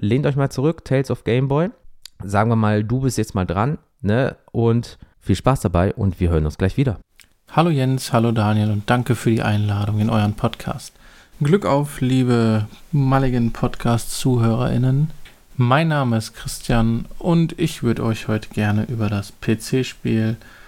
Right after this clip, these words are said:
Speaker 2: von Magic the Gathering aus dem Jahr neunzehnhundertsiebenundneunzig berichten. Ja, das Spiel wurde entwickelt von Microprose und es ist ein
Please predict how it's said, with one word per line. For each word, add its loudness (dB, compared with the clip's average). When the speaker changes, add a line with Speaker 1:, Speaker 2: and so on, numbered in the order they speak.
Speaker 2:
von 2
Magic -2
the 0
Gathering 2
aus -2
dem 0
Jahr 2
neunzehnhundertsiebenundneunzig 0
berichten. -10
Ja, 2
das -2
Spiel 0
wurde 4
entwickelt 0
von -2
Microprose -2
und 2
es -4
ist -2
ein 0